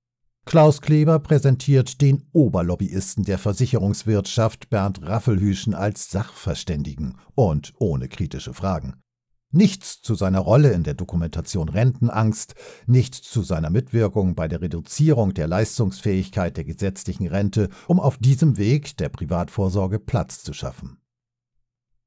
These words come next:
Tagesthemen, sechsundzwanzigster sechster zweitausendsiebzehn. Die Tagesthemen bedienen sich des alten Hinweises auf Norbert Blüms Die Rente ist sicher. Das ist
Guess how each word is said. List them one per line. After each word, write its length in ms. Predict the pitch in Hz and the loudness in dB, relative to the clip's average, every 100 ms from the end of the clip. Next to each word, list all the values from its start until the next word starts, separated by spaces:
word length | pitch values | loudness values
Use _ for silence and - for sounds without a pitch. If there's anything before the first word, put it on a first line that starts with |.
| _ _ _ - | _ _ _ 2
Tagesthemen, 720 | 165 139 92 - 80 67 64 | 4 4 0 -4 -4 -6 -10
sechsundzwanzigster 920 | - 101 - 117 - 98 92 101 92 82 | -6 -6 -2 -2 -2 -4 -4 -4 -4 -4
sechster 460 | 95 - 113 104 | -6 -4 -2 -2
zweitausendsiebzehn. 1160 | - 85 - 90 90 - 87 - - 64 64 _ _ _ _ _ _ - | -4 -6 -4 -4 -4 -6 -10 -10 -10 -10 -12 _ _ _ _ _ _ -2
Die 80 | 156 | 2
Tagesthemen 800 | 160 185 185 113 - 120 110 165 | 6 6 4 2 0 2 4 4
bedienen 460 | 107 - 143 143 127 | 2 2 6 6 6
sich 200 | 113 - | 0 0
des 280 | 123 - | -2 -2
alten 320 | 104 113 - 95 | 0 0 0 0
Hinweises 720 | 104 104 101 104 104 107 - | 2 2 2 0 2 -2 0
auf 240 | 143 139 | -2 0
Norbert 340 | 104 95 107 - | 2 2 0 0
Blüms 520 | 95 98 95 - - - | 0 2 0 -2 -10 -2
Die 120 | 117 | 0
Rente 280 | 104 87 113 | 2 0 -2
ist 240 | 87 - | -4 -6
sicher. 400 | - - 71 64 _ _ _ | -10 -8 -10 -12 _ _ _
Das 220 | - 143 - | 0 0 0
ist 260 | 110 - | -4 -6